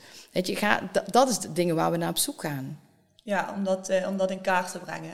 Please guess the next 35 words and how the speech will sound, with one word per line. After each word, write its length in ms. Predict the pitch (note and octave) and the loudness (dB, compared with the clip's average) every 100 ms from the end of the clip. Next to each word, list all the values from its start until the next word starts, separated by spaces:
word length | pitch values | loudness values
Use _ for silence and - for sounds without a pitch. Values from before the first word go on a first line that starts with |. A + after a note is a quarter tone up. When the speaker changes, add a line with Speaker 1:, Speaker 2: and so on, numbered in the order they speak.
| F#3 | -8
Speaker 1:
Ja, 180 | E3 D#3 | -2 -4
precies. 600 | - - F#3 - - - - - | 0 0 0 0 -2 -2 -8 2
Speaker 2:
En, 260 | G3+ A3 A3 | 4 4 4
eh, 320 | G#3+ G#3+ G#3 | 4 4 4
een 140 | G3+ | 2
term, 320 | G#3 A3 A#3+ | 4 4 4
hè, 160 | G3 G#3+ | 2 2
ik 140 | G#3 - | 0 -4
zei 200 | - G3+ | 2 2
het 80 | G3 | 2
ook 60 | F#3 | -2
in 160 | G3 | 0
de, 240 | F#3+ F3+ F3+ | 2 2 0
in 160 | G3 | -2
de 220 | G3 F#3 - | -4 -6 -6
introductie, 580 | G3 - F#3 F#3+ - | -6 -4 -4 -4 -2
wat 140 | G3 G3 | 0 0
je 80 | G3 | 0
heel 180 | G#3 | 0
vaak 220 | G#3 F#3+ F#3+ | 0 0 2
hoort 280 | G3 F#3+ | 2 2
is, 220 | F#3+ F#3 F#3+ | 0 -2 0
eh, 100 | F3+ E3+ E3+ - - - | 0 -2 -8 -18 -16 0
ja, 120 | F3+ | 0
dat 160 | F3 - | 0 -4
je 60 | |
op 80 | - | -6
zoek 200 | - G#3 | -6 -6
moet 80 | G3+ | -4
naar 120 | F3 | -4
een 140 | F#3+ | -4
goede 220 | A3+ A3 G3 | -4 -2 0
werk-privé 800 | F#3 F#3 - F#3 - E3+ G#3+ - - - _ | 0 -2 -10 -10 -6 -4 -4 -6 -14 -20 _
balans. 420 | G3+ G3+ G#3+ A#3+ | 6 8 6 4
Wat 140 | G#3 | 4